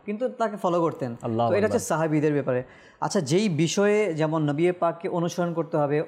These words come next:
Speaker 1: অন্যান্য যুগেও কিন্তু তার উম্মতরা প্রত্যেক নবীকে অনুসরণ করতেন এবং আমাদের নবী যা আমাদেরকে বলেছেন তা কিন্তু মন গড়া কথা না, আল্লাহ তাআলার পক্ষ
Speaker 2: পক্ষ
Speaker 1: থেকেই।
Speaker 2: থেকে।
Speaker 1: যেমনিভাবে কোরআনে পাকের মধ্যেও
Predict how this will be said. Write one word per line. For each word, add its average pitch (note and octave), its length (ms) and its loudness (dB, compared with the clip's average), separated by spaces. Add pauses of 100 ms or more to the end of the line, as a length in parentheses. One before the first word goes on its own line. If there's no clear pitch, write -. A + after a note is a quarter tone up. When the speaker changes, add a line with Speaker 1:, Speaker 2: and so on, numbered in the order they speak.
Speaker 1:
অন্যান্য E3+ 400 -2
যুগেও D3 260 0
কিন্তু E3+ 500 -2
তার D#3+ 200 0
উম্মতরা E3+ 680 -2 (340)
প্রত্যেক F#3 280 -2
নবীকে D#3+ 280 2
অনুসরণ E3 440 0
করতেন D3+ 400 -2
এবং E3 420 0 (360)
আমাদের G3 380 2
নবী A3 200 2
যা F#3 140 2
আমাদেরকে F3+ 320 0
বলেছেন F#3 380 0
তা F3 120 2
কিন্তু F#3 200 -2
মন D#3+ 240 2
গড়া E3+ 260 2
কথা B2 140 -8
না, A#2+ 80 -8
আল্লাহ C#3+ 260 -2
তাআলার E3 240 -2
পক্ষ D3+ 200 -4
Speaker 2:
পক্ষ D3 100 0
Speaker 1:
থেকেই। A#2+ 220 0
Speaker 2:
থেকে। G#2 200 -8 (400)
Speaker 1:
যেমনিভাবে A3 340 4
কোরআনে A3 360 2
পাকের F#3 360 0
মধ্যেও C3+ 420 0